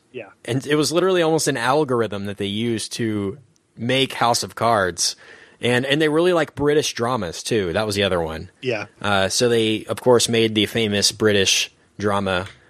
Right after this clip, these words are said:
Speaker 2: uh, House of Cards, remade it for the American audience. And, uh, huge success, of course.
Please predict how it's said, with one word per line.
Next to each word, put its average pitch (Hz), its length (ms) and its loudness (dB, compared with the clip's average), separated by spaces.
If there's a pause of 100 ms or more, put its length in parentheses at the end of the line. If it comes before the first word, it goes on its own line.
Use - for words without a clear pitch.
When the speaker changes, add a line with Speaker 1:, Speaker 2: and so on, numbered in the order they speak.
(140)
Speaker 2:
uh, 92 180 -2
House 101 220 2
of 92 80 -10
Cards, 95 300 0
remade 110 340 2
it 80 100 -6
for 98 300 -2
the 92 140 -2
American 87 580 -4
audience. 85 640 -2 (280)
And, 95 220 0
uh, 98 200 4
huge 180 240 0
success, 160 680 0
of 104 120 -8
course. 104 440 -2